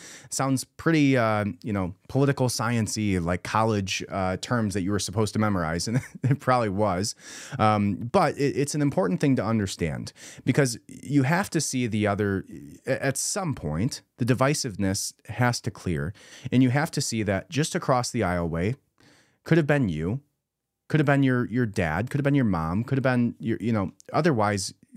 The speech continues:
things devolve into, uh, you know, what we saw in the revol-, or the, <laughs> you know, things devolve into chaos and violence, right? So, so I think this is an important conversation. I think it's just an interesting one anyways, because there's so many small, minute points,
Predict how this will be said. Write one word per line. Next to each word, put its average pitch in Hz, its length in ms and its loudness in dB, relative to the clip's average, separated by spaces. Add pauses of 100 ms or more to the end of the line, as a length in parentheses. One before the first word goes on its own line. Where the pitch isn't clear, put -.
(120)
things 127 340 2
devolve 98 480 0
into, 92 520 0 (520)
uh, 87 360 2
you 98 140 -2
know, 82 200 -2 (1000)
what 110 380 0
we 107 100 0
saw 104 220 -2
in 98 60 0
the 95 100 0
revol-, 98 520 0
or 107 160 0
the, 117 300 2 (180)
<laughs> - 180 -12
you 127 140 6
know, 101 200 2 (220)
things 180 200 4
devolve 107 420 2
into 107 160 0
chaos 90 440 -2
and 101 160 0
violence, 82 520 -2 (200)
right? 104 260 2
So, 120 280 -2
so 123 340 -2 (320)
I 135 80 2
think 214 120 2
this 190 140 -2
is 147 100 -4
an 139 60 0
important 113 320 0
conversation. 92 500 0
I 143 40 4
think 214 180 2
it's 208 80 0
just 180 120 -2
an 156 80 0
interesting 135 460 2
one 98 140 2
anyways, 120 320 2
because 113 220 2
there's 110 160 -2
so 139 140 2
many 143 180 4
small, 101 360 -2
minute 92 320 0
points, 85 420 -2